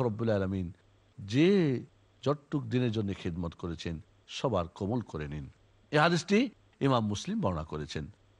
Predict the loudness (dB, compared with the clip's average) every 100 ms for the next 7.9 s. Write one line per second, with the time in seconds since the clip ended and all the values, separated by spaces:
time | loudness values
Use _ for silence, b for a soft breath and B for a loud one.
0 | _ 4 4 4 6 8 10 8 6 0
1 | _ 2 4 6 6 6 8 8 6 6
2 | 8 8 6 4 4 6 6 8 6 4
3 | 6 8 6 2 -8 _ _ -4 2 6
4 | 8 6 6 6 6 6 2 4 4 6
5 | 6 6 4 4 6 8 8 6 6 6
6 | 4 2 -6 _ -2 4 6 6 6 6
7 | 6 6 6 6 4 2 2 0